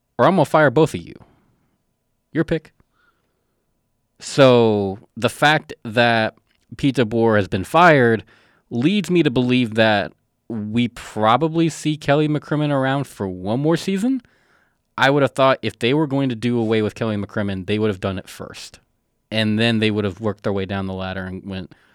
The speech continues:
"Okay, Pete DeBoer," and so on and so forth. The fact that they started with Pete DeBoer tells me that Kelly McCrimmon probably stays one more year. I, I'm not certain, but that's kind of the,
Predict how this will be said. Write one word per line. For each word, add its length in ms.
"Okay, 280
Pete 180
DeBoer," 460
and 100
so 160
on 140
and 80
so 140
forth. 340
The 80
fact 240
that 100
they 100
started 340
with 120
Pete 160
DeBoer 480
tells 340
me 200
that 260
Kelly 300
McCrimmon 420
probably 640
stays 380
one 180
more 200
year. 460
I, 160
I'm 160
not 200
certain, 500
but 120
that's 200
kind 320
of 80
the, 120